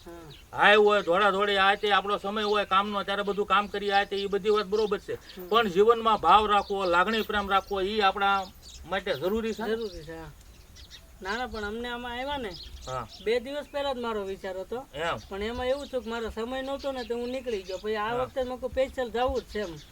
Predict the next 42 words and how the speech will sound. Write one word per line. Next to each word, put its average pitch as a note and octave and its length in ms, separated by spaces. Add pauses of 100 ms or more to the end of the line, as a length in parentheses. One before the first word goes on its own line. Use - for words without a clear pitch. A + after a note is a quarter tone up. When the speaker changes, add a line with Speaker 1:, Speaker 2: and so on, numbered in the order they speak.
(200)
Speaker 2:
ના, D3+ 120
ના, E3+ 80
હારું F3 220
Speaker 1:
ભલે A#3+ 100
Speaker 2:
કર્યું. G#3 120
Speaker 1:
આપણો B3 200
વીડિયો C4+ 340
જોઈ C#4+ 240
બધું C#4+ 300
કર્યું, A#3 180
Speaker 2:
હા. A#3+ 80
Speaker 1:
પણ A3+ 160
આ B3 200
વખતે B3+ 140
રૂબરૂ C#4 400
મુલાકાત A3+ 480
લેવી F#3 300
Speaker 2:
હા, D3 200
Speaker 1:
છે. C#3+ 60
Speaker 2:
ના, D#3 140
ના, E3+ 100
હારું E3 200
Speaker 1:
પણ G3+ 60
આવ્યો G#3+ 180
Speaker 2:
કર્યું. C#4+ 100
Speaker 1:
ને C#4+ 120
તો C4 100
આમ C4 140 (220)
મજા A#3+ 240
આવી B3 220
ગઈ G3+ 160
મને F#3 220
એમ. F3 120 (400)
Speaker 2:
ના, F3+ 240
અમે G#3+ 260
ને A3 260
તે A3 180
જો G#3+ 120
ભાઈ G#3+ 180
આ G3+ 100
રીતે G#3 220
આવો G#3 300